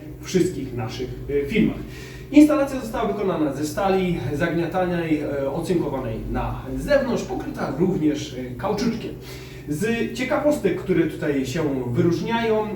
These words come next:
i które pomogą nam też zweryfikować, jak to wygląda w, w, w, z użycie prądu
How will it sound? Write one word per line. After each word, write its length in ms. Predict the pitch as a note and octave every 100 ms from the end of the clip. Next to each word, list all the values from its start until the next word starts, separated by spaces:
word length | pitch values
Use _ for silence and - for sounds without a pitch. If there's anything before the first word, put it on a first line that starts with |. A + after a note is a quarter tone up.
| -
i 120 | F#3 E3
które 340 | - F#3+ F3+
pomogą 540 | D#3+ - F#3 A3+ F#3
nam 260 | F3 D#3 D3+
też 140 | E3
zweryfikować, 760 | D3+ - E3 D3+ E3+ D#3 D3+ - - - - -
jak 480 | A#3+ B2+ A3+ A#3 -
to 160 | F3
wygląda 760 | D3+ D3 D3+ F3 D3 C3 C3 A#2+ -
w, 260 | D3 C3+ A#2+ C#3+ C3 B2+ B2+ B2+ B2+ B2+
w, 920 | B2+ - C#3+ C#3+ B2+ C3 D3 C3 F#3
w, 40 | E3
z 80 |
użycie 380 | - G3 G3 F#3+
prądu 520 | E3 F3 D#3 C3+ B2+